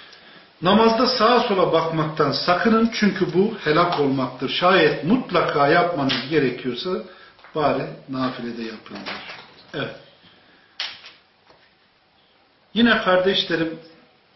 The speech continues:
olur ki mesela kış ayındayız. İnsan rahatsız olabilir, balgamı olabilir, tükürme ihtiyacı olabilir. Gerçi buralara tüküremezsiniz, mahvederim sizi. Ama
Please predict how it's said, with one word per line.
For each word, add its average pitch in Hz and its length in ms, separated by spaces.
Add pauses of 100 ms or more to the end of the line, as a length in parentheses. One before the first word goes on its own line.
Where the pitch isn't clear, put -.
(200)
olur 170 300
ki 185 300 (160)
mesela 143 440
kış - 260
ayındayız. 123 680 (1080)
İnsan 156 520 (840)
rahatsız 143 460
olabilir, 120 480 (640)
balgamı 131 540 (360)
olabilir, 113 680 (800)
tükürme 151 500
ihtiyacı 127 720 (300)
olabilir. 123 580
Gerçi 117 320
buralara 113 360
tüküremezsiniz, - 920
mahvederim 101 520
sizi. - 260 (1400)
Ama 147 360